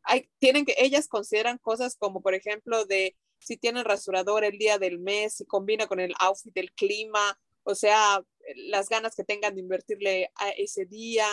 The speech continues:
¿no? O sea, muchas cosas, muchas cosas pasan por nuestra mente cuando decidimos qué ponernos y, y creo que de las últimas cosas es como que, "Wow, quiero que Pablito, el de contabilidad, me vea así", ¿no? O sea, claro que no.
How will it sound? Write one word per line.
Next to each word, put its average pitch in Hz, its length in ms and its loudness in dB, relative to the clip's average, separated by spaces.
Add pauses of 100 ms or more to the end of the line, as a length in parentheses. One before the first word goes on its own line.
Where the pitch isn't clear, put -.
(200)
¿no? 226 220 -2
O 214 120 -4
sea, 226 260 2
muchas 302 420 -2
cosas, 254 400 -2
muchas 311 320 -6
cosas 349 320 -6
pasan 262 320 2
por 220 180 -2
nuestra 196 300 -6
mente 202 340 -2
cuando 190 280 -4
decidimos 220 580 -4
qué - 100 -4
ponernos 196 540 -2 (400)
y, 226 260 0 (100)
y - 140 -4
creo 294 160 6
que 269 120 4
de 214 100 6
las 196 200 2
últimas 226 380 -4
cosas 240 200 0
es 220 120 -4
como 202 240 -4
que, 190 100 -6
"Wow, 202 300 0
quiero 226 260 0
que 185 180 -4 (260)
Pablito, 202 640 2
el 196 120 4
de 180 100 -2
contabilidad, 190 720 0
me 202 140 -4
vea 190 220 2
así", 220 320 -6
¿no? 196 160 -2
O 196 60 -4
sea, 196 380 -2
claro 262 220 -2
que 190 160 -18
no. 160 120 -18